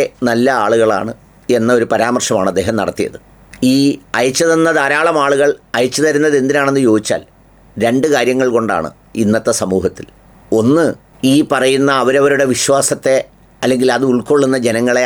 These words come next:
ആരെങ്കിലും ഉയർത്തി പറയുമ്പോൾ അവർക്കുണ്ടാകുന്ന സന്തോഷവും അഭിമാനവും, അതൊന്ന്.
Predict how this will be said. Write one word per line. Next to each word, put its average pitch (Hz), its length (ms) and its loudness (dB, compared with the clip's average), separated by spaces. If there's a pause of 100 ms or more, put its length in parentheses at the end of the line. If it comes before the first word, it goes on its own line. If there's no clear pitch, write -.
ആരെങ്കിലും 117 440 0 (240)
ഉയർത്തി 127 400 0
പറയുമ്പോൾ 104 400 0 (480)
അവർക്കുണ്ടാകുന്ന 107 640 0 (120)
സന്തോഷവും 107 600 0 (260)
അഭിമാനവും, 107 500 -2 (300)
അതൊന്ന്. 117 320 2